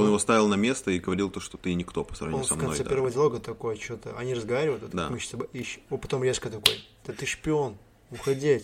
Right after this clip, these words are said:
Speaker 1: Ну что такое, он называл шпионом,
Speaker 2: Короче, ну,
Speaker 1: блядь.
Speaker 2: Громов, э, не ставил его в почет, хотя Андрей Ефимович его не
Speaker 1: Да.
Speaker 2: оскорблял, он, типа, наоборот,
Speaker 1: Да,
Speaker 2: прислушивался,
Speaker 1: да, да.
Speaker 2: какие-то делал выводы, а Громов просто его тупо обсирал, можно сказать, но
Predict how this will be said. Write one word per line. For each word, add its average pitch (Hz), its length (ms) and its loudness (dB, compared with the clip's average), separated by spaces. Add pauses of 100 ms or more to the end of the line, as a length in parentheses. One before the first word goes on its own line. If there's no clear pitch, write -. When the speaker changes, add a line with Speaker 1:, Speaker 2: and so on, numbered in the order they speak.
Speaker 1:
Ну 156 80 -4
что - 160 0
такое, 139 320 4
он 113 140 0
называл 117 280 0
шпионом, - 280 6
Speaker 2:
Короче, 101 200 4
ну, 101 140 4
Speaker 1:
блядь. 95 100 2
Speaker 2:
Громов, 127 440 6
э, 98 140 4
не 98 120 2
ставил 107 300 4
его 95 120 6
в - 60 -4
почет, 123 360 0
хотя 90 300 4
Андрей 92 220 8
Ефимович 101 300 2
его 95 120 4
не 90 60 4
Speaker 1:
Да. 87 60 6
Speaker 2:
оскорблял, 120 520 8
он, 104 140 8
типа, 101 220 0
наоборот, 107 340 8
Speaker 1:
Да, 123 80 2
Speaker 2:
прислушивался, 131 520 6
Speaker 1:
да, 117 120 2
да. 110 320 -10
Speaker 2:
какие-то 101 300 2
делал 98 240 6
выводы, 82 420 4
а 82 160 2
Громов 95 420 4
просто 90 440 0
его 85 260 2
тупо - 720 0
обсирал, 78 400 -2
можно 71 200 -4
сказать, 67 220 -4
но 143 320 8